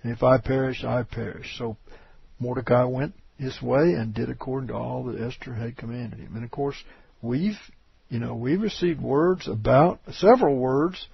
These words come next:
about fasting and praying, and we're all doing it. We're fasting, we're praying, we're seeking the Lord, we're asking, you know, what can we pray about? We're getting answers, we're, we're going to the Lord. Now that's why I'm sending this to you,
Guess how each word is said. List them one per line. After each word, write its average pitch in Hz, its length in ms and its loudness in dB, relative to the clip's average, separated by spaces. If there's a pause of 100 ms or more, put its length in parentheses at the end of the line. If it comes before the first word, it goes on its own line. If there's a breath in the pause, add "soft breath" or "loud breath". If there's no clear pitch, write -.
(260 soft breath)
about 120 300 4
fasting 185 600 6
and 180 180 0
praying, 160 440 8
and 104 120 -6
we're 131 220 0
all 147 220 6
doing 190 320 8
it. - 120 -8 (960)
We're 113 160 -8
fasting, 165 580 4
we're 117 120 -6
praying, 156 560 2
we're 123 140 -10
seeking 147 460 -4
the 131 80 -4
Lord, 160 380 2
we're - 160 -4
asking, 127 520 -4 (400 soft breath)
you 113 80 -8
know, 113 180 -6
what 117 420 0
can 139 140 -4
we 143 120 -2
pray 151 280 4
about? 170 420 8
We're 117 180 -6
getting 117 280 -4
answers, 175 580 0
we're, 107 300 -10
we're - 460 -12
going 127 320 -8
to 147 80 -12
the 165 60 -4
Lord. 160 240 0
Now 131 120 0
that's 131 220 0
why 127 120 -2
I'm 123 100 -4
sending 127 340 -6
this 127 160 -8
to 123 100 -8
you, 170 300 0